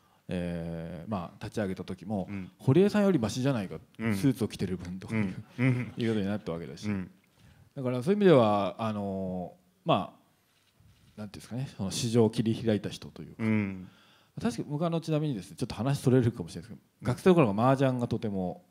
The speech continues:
Speaker 2: はい。
Speaker 1: えー、
Speaker 2: 今も
Speaker 1: 好きで、えー、
Speaker 2: 強い。
Speaker 1: 今もかなりやってるんですけど、
Speaker 2: 強い。はい。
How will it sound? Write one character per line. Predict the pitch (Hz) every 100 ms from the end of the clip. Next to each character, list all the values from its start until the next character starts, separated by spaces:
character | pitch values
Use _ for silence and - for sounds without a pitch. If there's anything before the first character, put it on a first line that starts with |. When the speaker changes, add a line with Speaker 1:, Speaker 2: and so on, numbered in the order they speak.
| _
Speaker 2:
は | -
い。 | 95
Speaker 1:
え | 101 92 87 87 - 101 - -
ー、 | 110
Speaker 2:
今 | 131 113
も |
Speaker 1:
好 | 95
き | - 95
で、 | 69 113
え |
ー、 |
Speaker 2:
強 | 101 113
い。 |
Speaker 1:
今 | 95
も | 87 80
か | -
な | 87
り | 80
や |
っ | 80
て | -
る | 90
ん |
で | 85
す | 82
け | 71
ど、 |
Speaker 2:
強 | 98
い。 |
は |
い。 | 90